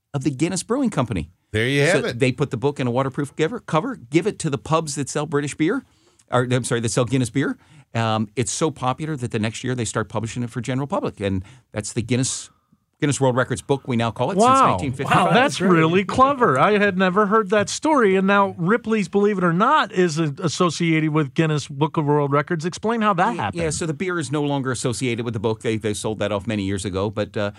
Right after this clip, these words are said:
Speaker 1: uh, Ripley Entertainment and Guinness World Records are sister companies. We have the same, same owner up in Canada kind of thing. So Guinness World Records, you think more about the book and T V shows and digital.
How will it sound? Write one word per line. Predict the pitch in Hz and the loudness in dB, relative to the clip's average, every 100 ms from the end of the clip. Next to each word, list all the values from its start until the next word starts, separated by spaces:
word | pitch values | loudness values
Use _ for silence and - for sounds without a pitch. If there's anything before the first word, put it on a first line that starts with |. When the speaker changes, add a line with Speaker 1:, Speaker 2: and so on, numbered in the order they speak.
| - - | -16 -12
Speaker 1:
uh, | - 110 107 - | -4 -2 -4 -4
Ripley | 143 156 143 | -6 -2 -4
Entertainment | 139 135 127 135 - | -2 -2 -2 -2 -6
and | 98 | -6
Guinness | 113 113 | -4 -4
World | 110 98 | -4 -4
Records | 101 113 - | -6 -8 -6
are | 113 | -8
sister | - 123 - | -4 -6 -6
companies. | - 69 80 78 | -10 -8 -8 -6
We | 90 | -4
have | 87 | -4
the | 85 | -6
same, | - 90 85 82 | -4 -2 -2 -6
same | - 104 | -6 -4
owner | 92 87 87 | -2 -2 -4
up | 85 | -4
in | 82 | -6
Canada | 85 76 69 67 | -6 -6 -8 -10
kind | 85 69 | -10 -10
of | |
thing. | 78 62 | -10 -12
So | - 85 82 - - _ | -4 -4 -4 -8 -20 _
Guinness | 226 214 | -2 0
World | 175 | 0
Records, | 156 151 127 | 0 -4 -6
you | |
think | - 120 | -6 -2
more | 135 | 0
about | 127 | 0
the | 117 | -2
book | 101 117 117 127 | 0 0 0 -2
and | 113 | -4
T | 104 123 | -2 -2
V | 113 | -2
shows | 101 113 113 107 | -2 0 0 -2
and | 107 | -2
digital. | 110 90 101 101 | -2 -2 -2 -4